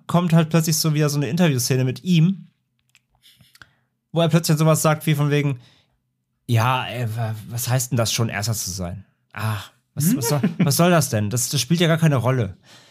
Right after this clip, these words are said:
Speaker 1: Da kannst du ja genauso ein Voting machen, die beste Farbe des Jahres. Und dann wählen irgendwelche Leute das aus und sagen, es ist gelb." Und dann sagen alle, "Oh wow, die Farbe des Jahres ist gelb."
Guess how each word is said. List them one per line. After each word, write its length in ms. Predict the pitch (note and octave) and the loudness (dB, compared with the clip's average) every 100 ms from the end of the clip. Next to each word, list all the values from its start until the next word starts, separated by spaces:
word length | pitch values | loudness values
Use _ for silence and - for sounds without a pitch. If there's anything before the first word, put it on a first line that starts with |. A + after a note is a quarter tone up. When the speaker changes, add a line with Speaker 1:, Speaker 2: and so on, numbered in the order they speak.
| - | -6
Speaker 1:
Da 100 | B2 | -2
kannst 260 | D3 F#3 | 0 0
du 40 | F3 | 0
ja 40 | |
genauso 400 | D#3 D3+ F3 E3+ | 2 2 2 4
ein 100 | E3+ | 2
Voting 360 | D3 E3 E3+ E3 | 2 0 2 2
machen, 420 | D#3 D3 D3+ D3 - _ - | 2 2 0 0 -6 _ -6
die 60 | C3 | 0
beste 320 | C#3+ D#3 D3+ | 2 2 0
Farbe 600 | B2+ C3+ C#3 C#3+ B2+ A#2+ A#2+ _ _ - | -2 0 0 2 0 0 -6 _ _ -6
des 180 | A#2 - | -4 0
Jahres. 540 | A#2 A#2 G2+ F#2 - _ _ _ _ _ _ - | 0 0 -2 -6 -10 _ _ _ _ _ _ -4
Und 60 | |
dann 180 | B2+ C3 | 0 0
wählen 280 | C3+ D#3+ E3 | 2 2 2
irgendwelche 320 | D3+ C#3+ C3+ | 2 -2 -2
Leute 460 | C3+ C3+ D#3 D#3 D3+ | -2 0 2 2 0
das 160 | C#3 B2 | 0 -2
aus 320 | B2 D#3 C#3+ | 0 0 0
und 60 | |
sagen, 200 | C3+ C3+ C3+ | 0 -2 -2
es 80 | |
ist 160 | A#2+ - | -4 -4
gelb." 320 | A2+ A2+ G2 - _ _ _ _ _ _ _ _ - | -2 -2 -4 -10 _ _ _ _ _ _ _ _ -12
Und 80 | A2+ | -4
dann 120 | C3+ | -2
sagen 600 | C3 C3+ D3 C#3 B2+ B2 _ | 0 0 0 0 -4 -6 _
alle, 320 | - A#2 C#3+ A#2 | -6 -2 0 0
"Oh 180 | D#3 | 0
wow, 220 | C3+ B2+ A2+ | 2 0 -2
die 100 | G#2 | -4
Farbe 280 | A#2 B2 B2 | -6 -6 -4
des 100 | A2+ | -2
Jahres 240 | A#2+ A#2 | -2 -4
ist 120 | G#2 | -6
gelb." 300 | - F#2+ F#2 | -6 -6 -6